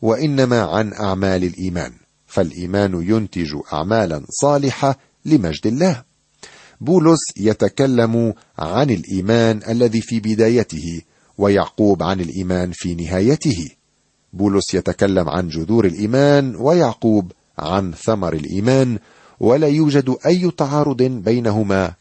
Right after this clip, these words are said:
كما قد يظن البعض. وفي النهاية قلنا إن الله يطلب من الخاطئ إيمانه فقط، إيمانه بيسوع المسيح كالطريق الوحيد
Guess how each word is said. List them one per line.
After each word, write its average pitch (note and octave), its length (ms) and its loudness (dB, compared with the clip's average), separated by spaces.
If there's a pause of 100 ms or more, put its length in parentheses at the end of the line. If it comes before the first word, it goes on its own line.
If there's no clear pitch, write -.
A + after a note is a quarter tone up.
كما F2+ 300 -2
قد D#2+ 260 -6
يظن D#2+ 380 -4
البعض. D2 320 -10 (600)
وفي F#2 220 -2
النهاية G#2 600 2 (420)
قلنا A#2+ 340 2
إن A#2+ 140 -2
الله A2 380 0
يطلب A#2+ 440 -2
من A2+ 200 -2
الخاطئ B2 540 -2 (160)
إيمانه C#3 580 0
فقط، - 400 -10 (480)
إيمانه F#2 640 0 (100)
بيسوع F2+ 600 -2
المسيح F2 640 -2 (280)
كالطريق D3+ 640 0
الوحيد G#2+ 640 -2